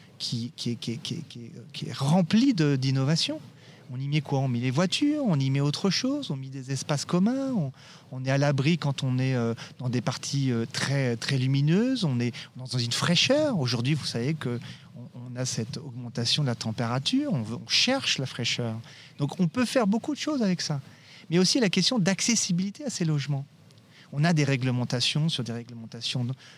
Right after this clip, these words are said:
de, de, on va dire de, de, de personnes à mobilité réduite qui, qui sont, euh, essentielles à mettre, mais qui sont parfois très contraignantes. Il faut réfléchir avec, euh, les, les acteurs de ce, de cette,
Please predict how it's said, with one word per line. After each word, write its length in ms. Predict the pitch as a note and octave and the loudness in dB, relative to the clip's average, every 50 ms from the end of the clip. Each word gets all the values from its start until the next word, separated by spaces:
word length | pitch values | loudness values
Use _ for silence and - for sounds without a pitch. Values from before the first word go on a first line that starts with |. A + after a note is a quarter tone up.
| - - D3+ | -20 -18 -16
de, 80 | B2 B2+ D3 C3 B2 B2+ B2+ B2 | -14 -14 -14 -14 -14 -14 -12 -12
de, 160 | C3 C3 - B2 - - - - - - | -12 -12 -14 -14 -16 -20 -20 -20 -20 -18
on 60 | - | -14
va 80 | G#2 A#2+ | -14 -12
dire 220 | A#2 B2 C#3+ C#3 | -6 -2 -2 0
de, 120 | A#2 A2+ G#2+ - - - - - - C3 | 0 0 -2 -4 -8 -16 -20 -18 -16 -16
de, 60 | - G#2 - - - - | -14 -14 -14 -16 -14 -14
de 60 | C#3+ B2+ | -14 -6
personnes 360 | - C#3 B2+ - D3 C3+ B2+ | -4 -2 0 2 2 2 2
à 40 | B2 | 2
mobilité 340 | B2 B2 A#2+ A#2 - B2 A#2+ | 2 2 0 0 0 0 2
réduite 480 | B2 D3 D3+ F3 A3 C4+ D4 - - - | 2 2 2 4 2 2 0 -2 -6 -8
qui, 220 | - - C3 B2 | -6 -6 -6 -6
qui 160 | - - C3 | -8 -8 -6
sont, 400 | - - - D3+ D3+ D3 C#3 A2+ | -4 -2 0 0 0 0 0 0
euh, 60 | G#2+ G#2+ - - - - - - - - - - - | -2 -4 -6 -10 -18 -20 -20 -20 -20 -20 -20 -4 0
essentielles 500 | F#3 F3 - G3+ G#3 G3 - - D4 C4+ | 0 2 4 4 4 4 4 4 4 4
à 80 | A3 F#3 | 6 6
mettre, 340 | D#3+ D3 C3+ C3 - - - - | 4 4 2 0 -2 -8 -10 -6
mais 100 | - C3 | -4 -2
qui 140 | A#2+ - D#3 | 0 0 2
sont 180 | - - G#3+ F#3+ | 2 2 2 2
parfois 340 | - E3+ - - - - | 2 0 0 0 0 0
très 260 | - - - - G#3+ G3 | 0 0 0 2 2 2
contraignantes. 600 | - G3+ G3 - - G#3+ G#3+ B3+ C#4 A3 - F#3 | 2 2 0 2 2 2 2 2 2 0 0 0
Il 60 | D3+ | 0
faut 180 | - C#4 C#4 | 2 2 4
réfléchir 540 | C4 A#3+ F#3+ - G3+ E3+ - - G#3 F#3 E3+ | 4 2 2 2 2 0 2 2 2 2 2
avec, 340 | D#3+ D3 D3 D3 C#3 - - | 2 2 2 0 0 -2 -2
euh, 140 | C#3 B2+ B2 - - - - - - - - C3+ | -2 -2 -4 -6 -10 -14 -16 -18 -20 -18 -14 -12
les, 220 | C3 C3 C#3+ - | -12 -10 -10 -10
les 200 | C3+ B2 B2+ A#2+ | -10 -10 -6 -4
acteurs 360 | C3+ C3+ B2+ - - C#3+ C#3 B2+ | -4 -4 -4 -4 -2 -2 0 0
de 120 | B2 A#2 | 0 -2
ce, 180 | A2+ - - A#2+ | -2 -2 -2 -4
de 480 | A2+ A2 - - - - - - B2+ | -4 -6 -8 -14 -20 -20 -16 -10 -8
cette, 300 | - - - D#3 - - | -4 -2 -2 -2 -2 -4